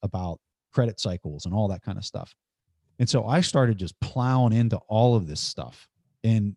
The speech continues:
in a very heavy way, is, is with as much vigor as I did with Warren Buffett. And to this day, I'd tell you that that methodology that he talks about with credit cycles and how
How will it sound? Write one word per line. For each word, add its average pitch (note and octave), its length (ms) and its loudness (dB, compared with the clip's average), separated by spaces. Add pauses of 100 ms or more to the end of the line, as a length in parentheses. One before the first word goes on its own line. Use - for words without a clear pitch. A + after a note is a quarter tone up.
in A#2+ 120 0
a G#2+ 80 2
very B2 500 4
heavy G2+ 260 2
way, F#2 220 0
is, A2 220 -2
is A2+ 260 -2
with A#2+ 160 2
as A#2 140 2
much C#3 180 0
vigor A#2+ 380 2
as G#2 160 0
I G2+ 80 0
did G2 180 -4
with E2+ 160 -8
Warren F2 240 -4
Buffett. D#2+ 340 -8 (920)
And C3 440 2
to E3+ 140 2
this C3+ 160 0
day, C3+ 220 2
I'd A2+ 180 0
tell A2+ 160 0
you G#2 200 2
that F#2 340 -4 (1300)
that C#3+ 260 4
methodology B2+ 720 4
that G#2 60 2
he G2 100 -2
talks A#2+ 300 -2
about A2 180 0
with F#2 120 -8
credit C#3+ 280 0
cycles G2+ 540 -2
and F#2+ 100 -4
how G2+ 460 0